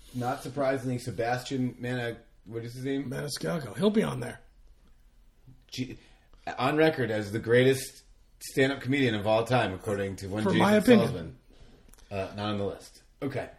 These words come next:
Speaker 1: so what were you, what were you, what notes did you have?
Speaker 2: Have you? Uh, my first, uh, note is, uh, have you been listening to, or did you listen to the Missing Richard Simmons podcast?
Speaker 1: No, I know of it, but I haven't listened
Speaker 2: Pretty
Speaker 1: to it.
Speaker 2: good.
Speaker 1: I just saw that they announced that he's okay.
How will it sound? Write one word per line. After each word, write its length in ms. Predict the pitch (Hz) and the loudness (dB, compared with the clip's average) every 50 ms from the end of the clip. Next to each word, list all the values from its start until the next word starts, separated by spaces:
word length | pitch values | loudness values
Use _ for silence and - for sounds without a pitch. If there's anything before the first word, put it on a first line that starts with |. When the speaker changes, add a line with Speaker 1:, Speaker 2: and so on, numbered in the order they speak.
| _ | _
Speaker 1:
so 140 | - - 131 | -12 -6 -2
what 120 | 127 147 147 | 0 0 2
were 80 | 147 | 2
you, 120 | 143 143 139 | 2 0 0
what 100 | 143 147 | -2 -4
were 60 | 147 | -4
you, 100 | 139 135 | -2 -2
what 100 | 139 135 | -2 -2
notes 180 | 131 135 123 - | -2 -4 -4 -6
did 100 | 120 107 | -8 -8
you 140 | 113 110 90 | -6 -6 -6
have? 260 | 85 82 78 - - - - - - - - - - - | -8 -8 -12 -12 -16 -20 -20 -20 -20 -20 -20 -20 -16 -8
Speaker 2:
Have 260 | - 180 180 180 165 165 | -4 -2 0 0 0 0
you? 160 | 151 151 - - | -2 -2 -2 -2
Uh, 120 | - 160 | -4 -4
my 160 | 160 165 170 | -2 -2 0
first, 420 | - 214 214 208 208 - - - 190 | 4 6 6 6 4 0 -4 -2 0
uh, 300 | 185 180 175 165 160 160 | 2 2 2 2 0 0
note 320 | 160 165 165 165 160 156 | 0 0 0 0 0 0
is, 260 | 147 139 127 - 147 151 | 0 -2 -2 -4 -4 -6
uh, 60 | 143 135 | -4 -4
have 140 | 147 151 151 | -6 -4 -4
you 80 | 156 156 | -4 -4
been 180 | 151 160 156 | -4 -4 -2
listening 420 | 165 185 180 - 208 190 180 170 - - | -2 -2 -2 0 0 0 0 -2 -2 -4
to, 320 | - 165 156 151 147 147 | -4 -2 -2 -2 0 -2
or 100 | 143 135 | -2 -2
did 220 | 131 127 160 151 143 | -4 -6 -6 -6 -6
you 80 | 139 131 | -6 -4
listen 280 | 131 131 127 127 127 | -4 -6 -6 -8 -10
to 180 | - - 131 127 | -10 -8 -8 -8
the 140 | 120 120 117 | -8 -8 -8
Missing 400 | 123 131 131 - - 131 127 120 | -6 -6 -6 -6 -6 -8 -8 -8
Richard 360 | 123 120 - - 120 110 - - | -8 -8 -10 -10 -12 -12 -10 -10
Simmons 340 | - 123 117 113 104 92 - | -10 -10 -10 -12 -12 -14 -14
podcast? 800 | - 95 90 87 85 - - 78 78 - - - - - - 104 | -12 -10 -10 -10 -12 -12 -14 -14 -14 -14 -16 -18 -20 -16 -10 -6
Speaker 1:
No, 300 | 107 113 110 98 82 - - - - - _ _ _ _ - - - _ _ _ _ _ _ _ - | -4 -4 -4 -4 -6 -8 -14 -20 -20 -20 _ _ _ _ -20 -20 -20 _ _ _ _ _ _ _ -2
I 80 | 120 | 0
know 200 | 123 139 143 135 131 | 2 2 4 4 4
of 160 | 135 131 104 | 4 2 2
it, 180 | 101 98 - - | -2 -4 -6 -6
but 80 | 104 98 | -6 -6
I 40 | |
haven't 200 | 98 92 87 85 | -4 -6 -6 -8
listened 220 | 92 95 - - - | -8 -8 -6 -2 0
Speaker 2:
Pretty 180 | 277 277 269 | 2 2 4
Speaker 1:
to 80 | 240 285 | 6 6
it. 20 | 254 - | 4 4
Speaker 2:
good. 80 | - - - _ _ _ _ - - - - - | 2 -2 -12 _ _ _ _ -20 -20 -20 -8 -4
Speaker 1:
I 80 | - 120 | -2 0
just 220 | 127 160 151 - | 2 2 0 2
saw 140 | - 165 151 | 4 4 4
that 100 | 143 127 | 4 2
they 100 | 123 135 | 0 0
announced 500 | 123 120 120 131 135 135 127 123 - - | 0 0 -2 -2 -2 -2 -4 -6 -8 -6
that 220 | 98 92 90 85 80 | -4 -4 -4 -4 -8
he's 500 | 92 107 101 95 92 92 82 - - - _ _ _ - - - - _ - | -10 -10 -8 -8 -8 -10 -10 -12 -16 -20 _ _ _ -20 -20 -20 -16 _ -8
okay. 300 | 98 92 - 90 80 | -8 -6 -6 -8 -10